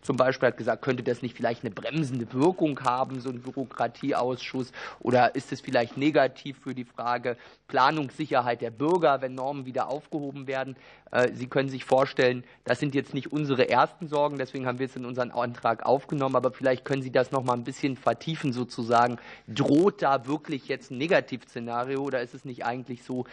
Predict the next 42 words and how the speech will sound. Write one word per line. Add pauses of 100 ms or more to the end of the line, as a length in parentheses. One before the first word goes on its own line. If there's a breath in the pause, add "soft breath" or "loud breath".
(260 loud breath)
dass
sich
damit
nur
Positivaspekte
auch
verbinden
können?
Und
wenn
Sie
den
Mehrwert
noch
mal (320 loud breath)
darlegen
können, (320 soft breath)
wäre
ich
da
dankbar.
Und
Herr
Professor
Hill,
Ihnen
will
ich
noch
mal
die
Gelegenheit
geben.
Sie
haben
es
in
den
letzten
Halbsätzen
noch
angesprochen,